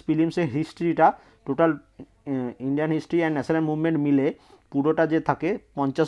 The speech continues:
নম্বর ডাব্লিউবিসিএস প্রিলিমস এক্সামে, তো দু হাজার ছয় সাল থেকে দু হাজার উনিশ সাল পর্যন্ত কমপ্লিট করে দেওয়ার চেষ্টা করব তোমাদের পরীক্ষার আগে। তো দু হাজার ছয় সাল এবং দু হাজার সাত সাল আমাদের কমপ্লিট হয়ে গেছে, সেটাই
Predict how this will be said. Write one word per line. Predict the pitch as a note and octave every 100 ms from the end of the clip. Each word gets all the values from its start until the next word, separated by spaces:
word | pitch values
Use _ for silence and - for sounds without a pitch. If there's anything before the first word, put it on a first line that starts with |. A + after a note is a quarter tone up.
| D3+
নম্বর | C3+ D3+ C#3+
ডাব্লিউবিসিএস | B2+ C3+ C3 D3 -
প্রিলিমস | C#3 D3+ C#3
এক্সামে, | G#2+ A#2 B2 F#3 - - -
তো | C#3
দু | C3 C#3
হাজার | D#3 D#3
ছয় | C3 D3 D#3
সাল | D3+
থেকে | D#3 E3 C#3+
দু |
হাজার | C#3 C#3
উনিশ | C#3+ D3
সাল | D3
পর্যন্ত | D3+ D3+ D#3
কমপ্লিট | C#3 D3 C#3
করে | D3+ D3
দেওয়ার | D3 C#3
চেষ্টা | C3+ C#3
করব | C#3+ D3 D3+
তোমাদের | C#3 C#3+ -
পরীক্ষার | C3+ - D3 B2+
আগে। | C#3+ - - - _
তো | C3
দু | C3+
হাজার | C#3+ C#3+
ছয় | - D3 D#3
সাল | E3+ E3
এবং | D#3+ D3
দু | C#3
হাজার | C#3+ -
সাত | C#3 C#3+
সাল | E3 D#3
আমাদের | D3+ D#3+ D3+
কমপ্লিট | D3 E3 D#3+
হয়ে | C3+
গেছে, | B2+ G3+ A3 - _ -
সেটাই | D3+